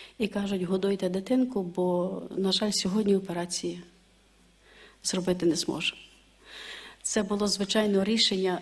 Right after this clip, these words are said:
е, таке для нас. Ми розуміли, що ми так помолились, лікарі цього не знали. І забрати дитину з лікарні,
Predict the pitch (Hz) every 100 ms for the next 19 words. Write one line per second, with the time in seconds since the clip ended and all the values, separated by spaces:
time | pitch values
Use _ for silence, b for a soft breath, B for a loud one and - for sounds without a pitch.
0 | - 180 180 185 180 214 196 190 185 -
1 | 214 226 - - 226 208 208 226 262 220
2 | 196 208 226 226 226 - 226 214 214 208
3 | 185 202 190 202 202 208 208 214 196 196
4 | 180 180 - B B B B - 190 196
5 | 208 220 208 196 202 208 202 196 190 208
6 | 214 196 180